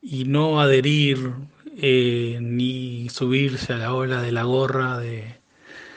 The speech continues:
del señalar con el dedo quién está saliendo de su casa, quién no está cumpliendo, y confiar como lo, lo hacemos con la biblioteca, con dejando las puertas abiertas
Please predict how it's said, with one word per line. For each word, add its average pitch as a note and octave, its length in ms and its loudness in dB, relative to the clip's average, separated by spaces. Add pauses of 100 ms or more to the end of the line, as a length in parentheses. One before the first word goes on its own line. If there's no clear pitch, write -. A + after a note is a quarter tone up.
(240)
del B2 160 0
señalar B2+ 560 0
con B2+ 160 2
el B2 160 -2
dedo C3+ 320 6
quién E3 320 2
está C#3 260 0
saliendo B2+ 640 -2
de A#2 80 -4
su A#2 220 -4
casa, A2+ 500 -2
quién B2+ 580 0
no B2+ 80 0
está B2 280 -2
cumpliendo, B2+ 720 -2 (800)
y - 180 -8
confiar D#3+ 600 8
como C#3+ 300 4
lo, B2+ 260 0 (480)
lo C3 80 0
hacemos E3 360 0
con C3 140 0
la B2 120 -2
biblioteca, C#3 640 0
con B2 340 -6
dejando C3 320 0
las A#2+ 140 -2
puertas C3 400 -2
abiertas C3 800 -2